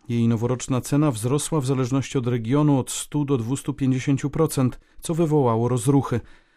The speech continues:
Na poniedziałek związki zawodowe zapowiedziały strajk generalny w obronie subsydiów na benzynę.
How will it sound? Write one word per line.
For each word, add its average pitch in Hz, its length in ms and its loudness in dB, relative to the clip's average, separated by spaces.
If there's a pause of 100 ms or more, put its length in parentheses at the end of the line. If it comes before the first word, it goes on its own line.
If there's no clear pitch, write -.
(240)
Na 123 140 0
poniedziałek 127 580 0
związki 139 400 0
zawodowe 131 440 0
zapowiedziały 139 580 0
strajk 147 440 -2
generalny 123 580 2
w 131 80 -2
obronie 131 340 0
subsydiów 120 640 -4
na 120 100 -2
benzynę. 123 540 2